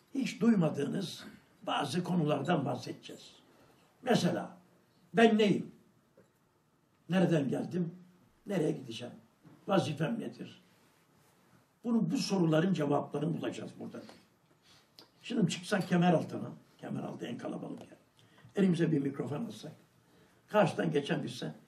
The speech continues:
"Beyefendi, dikkatli olun, size üç tane soru sor-, soracağız. Bunların cevabını güzel verirseniz size ödül var." Necisin?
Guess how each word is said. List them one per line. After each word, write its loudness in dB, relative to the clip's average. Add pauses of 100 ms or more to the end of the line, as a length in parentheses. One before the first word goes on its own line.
(140)
"Beyefendi, 2 (840)
dikkatli 0
olun, -4 (200)
size -2
üç 0
tane 2
soru -4
sor-, -10
soracağız. -10 (1120)
Bunların 4
cevabını 0 (380)
güzel 0
verirseniz 0 (200)
size -4
ödül 6
var." -4 (1600)
Necisin? 2